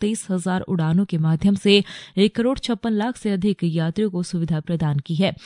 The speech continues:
राष्ट्रीय नागर विमानन नीति के अंतर्गत इक्कीस अक्टूबर दो हज़ार सोलह को उड़ान योजना की शुरुआत की गई थी।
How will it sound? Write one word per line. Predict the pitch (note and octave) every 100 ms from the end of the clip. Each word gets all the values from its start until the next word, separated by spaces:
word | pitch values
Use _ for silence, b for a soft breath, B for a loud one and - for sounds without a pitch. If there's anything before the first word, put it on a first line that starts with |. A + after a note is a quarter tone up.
| B B B
राष्ट्रीय | G3 A3 - C#4+
नागर | C4+ B3 B3+
विमानन | A3+ A3 G#3+ A3+ A3+
नीति | F#3+ G3+
के | G#3+ A3+
अंतर्गत | - F#3 G3+ G#3 A3 -
इक्कीस | F3+ G#3 -
अक्टूबर | F3+ G3+ G3 G3
दो | G3
हज़ार | F3+ F3+ F3 E3+
सोलह | - F3+ G3
को | G#3 A3 G#3+ B B B
उड़ान | G3+ A3+ C#4
योजना | B3+ A3+ G#3+ A3+
की | A3 G#3+
शुरुआत | - A#3 F#3 E3 D#3
की | F3 D3
गई | E3
थी। | E3+ G#3